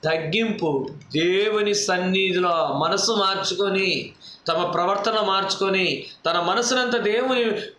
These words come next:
మనస్సు వైపు ఉంచి తగ్గింపు స్వభావంతో ప్రార్థన చేయాలా అని మనుషులకు, పశువులకు, అందరూ కూడా సమస్త గోనె పట్ట కట్టుకొనవలెనని, జనులు మనస్పూర్వకంగా దేవుని వేడుకొనాలని. ఎట్ట వేడుకోవాలంటే జనులందరూ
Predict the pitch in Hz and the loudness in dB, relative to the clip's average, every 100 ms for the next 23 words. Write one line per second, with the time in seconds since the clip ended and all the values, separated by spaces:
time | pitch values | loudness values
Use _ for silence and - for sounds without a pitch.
0 | 139 147 160 233 277 277 277 240 226 202 | -4 0 2 2 0 0 2 2 2 0
1 | 190 170 165 151 165 196 226 - - 180 | 0 -2 0 2 2 0 -4 -12 -6 -4
2 | 180 156 208 247 277 - 226 208 202 196 | -2 -2 0 0 0 0 0 2 0 0
3 | 185 - 165 185 - 180 165 156 147 139 | -2 0 0 0 0 0 2 2 2 2
4 | 135 131 147 131 147 - - - 135 156 | 0 0 0 0 0 -4 -12 -6 0 0
5 | 190 190 208 202 208 226 196 - 160 160 | 2 2 2 0 2 2 0 0 0 0
6 | - 208 202 190 196 262 302 330 302 262 | 2 2 2 0 0 0 0 0 0 0
7 | 220 202 - - 220 269 277 233 208 254 | 0 -2 -4 -2 0 0 0 0 0 0
8 | 247 233 220 180 - 220 226 233 233 269 | 0 -2 -2 -2 -2 0 0 2 2 0
9 | 453 - - _ _ _ - 117 214 294 | -2 -6 -14 _ _ _ 0 4 4 4
10 | 320 294 233 262 - 320 311 302 285 214 | 2 4 4 2 2 2 2 4 4 4
11 | 160 240 302 302 254 226 208 196 180 160 | 4 4 4 4 4 4 4 2 4 2
12 | 151 151 131 - 160 208 214 202 202 202 | 2 2 0 0 0 2 2 2 2 2
13 | 202 190 185 196 190 214 - | 2 2 2 2 2 0 -4